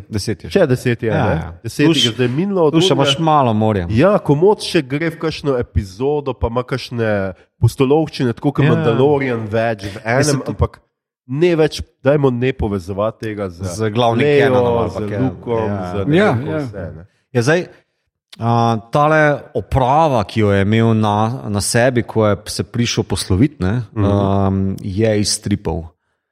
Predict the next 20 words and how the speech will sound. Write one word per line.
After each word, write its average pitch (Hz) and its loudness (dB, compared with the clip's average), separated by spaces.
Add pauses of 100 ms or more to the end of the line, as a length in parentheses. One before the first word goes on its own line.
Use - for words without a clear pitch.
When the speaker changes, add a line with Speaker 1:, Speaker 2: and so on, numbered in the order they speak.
(240)
Speaker 1:
A, 98 2
kjer 107 0
je 104 4
on 104 2
imel 110 4
par 104 2
nekih 104 -2
dogodivščin, 98 0
da 92 2
je 92 2
reševal 95 0
nek 95 -2
planet, 98 0
pa 101 -2
da 92 2
je 90 0
šel 104 2
še, 104 0 (260)
a 90 -4
veš, 90 -4